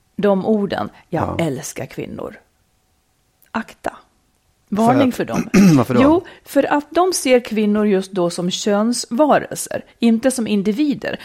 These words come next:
Speaker 1: Alltså, hur fan kan man säga att man älskar kvinnor? Det finns ju dårar, det finns ju elaka, snälla, liksom.
Speaker 2: Ja.
Speaker 1: Utan då menar han, eh, sannolikt, det här kanske är lite vulgärt sagt av mig, men jag tar,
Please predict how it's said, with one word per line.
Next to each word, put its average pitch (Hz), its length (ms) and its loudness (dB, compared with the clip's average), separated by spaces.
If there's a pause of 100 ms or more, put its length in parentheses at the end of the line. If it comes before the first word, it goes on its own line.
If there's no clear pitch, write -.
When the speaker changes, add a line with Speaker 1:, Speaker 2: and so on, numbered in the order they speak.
Speaker 1:
Alltså, 240 160 0
hur 285 100 4
fan 294 260 -2
kan 254 140 0
man 240 180 2
säga 240 380 0
att 208 80 -4
man 220 120 -2
älskar 226 280 -4
kvinnor? 220 500 -4
Det 214 80 -2
finns 226 200 -2
ju 220 60 -2
dårar, 233 520 0
det 214 100 -4
finns 220 220 -4
ju - 60 -4
elaka, 208 480 0
snälla, 226 560 0
liksom. - 420 -4 (260)
Speaker 2:
Ja. 98 200 0
Speaker 1:
Utan 240 300 2
då 320 180 4
menar 233 600 2
han, 151 420 0 (520)
eh, 170 240 0
sannolikt, 196 1000 -2 (1400)
det - 80 -2
här 233 180 2
kanske 240 280 0
är 190 160 4
lite 175 240 0
vulgärt 165 420 -2
sagt 160 280 -6
av 156 80 -4
mig, 156 200 -2 (160)
men 269 140 2
jag 302 100 4
tar, 349 140 4